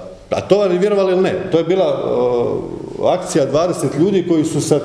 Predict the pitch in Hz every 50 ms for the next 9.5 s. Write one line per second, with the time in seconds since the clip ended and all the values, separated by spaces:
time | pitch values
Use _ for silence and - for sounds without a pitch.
0 | - - - - 180 175 - 175 180 175 180 143 156 160 170 175 165 139 - 151
1 | 139 113 - 170 175 165 160 156 147 147 151 156 160 170 165 151 147 147 170 170
2 | - 143 127 120 131 143 160 165 160 147 147 143 - 170 156 156 160 151 131 95
3 | - - - - - - - - - - - - - - - - - - 110 113
4 | 107 - 135 180 175 160 175 175 165 - 175 170 165 170 160 156 165 175 156 147
5 | 151 151 135 - - - - - - - - 127 120 117 101 92 98 117 143 143
6 | 135 - - 113 - 113 104 98 104 - 165 196 202 202 180 170 170 156 147 -
7 | 170 165 156 135 156 165 165 165 156 135 139 139 156 170 160 135 113 107 113 107
8 | 110 110 120 123 120 120 123 123 120 113 104 110 - 180 214 214 185 180 160 175
9 | 165 170 165 156 143 131 - 160 -